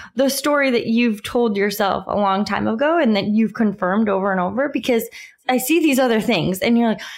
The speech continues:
and she's always like, "Oh, well, yeah,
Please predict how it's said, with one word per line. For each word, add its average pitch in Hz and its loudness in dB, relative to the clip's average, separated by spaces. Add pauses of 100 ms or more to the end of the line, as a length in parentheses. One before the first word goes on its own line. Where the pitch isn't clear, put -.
and 247 2
she's 240 0
always 226 0
like, 202 -6 (480)
"Oh, 294 0
well, 403 0 (120)
yeah, 359 0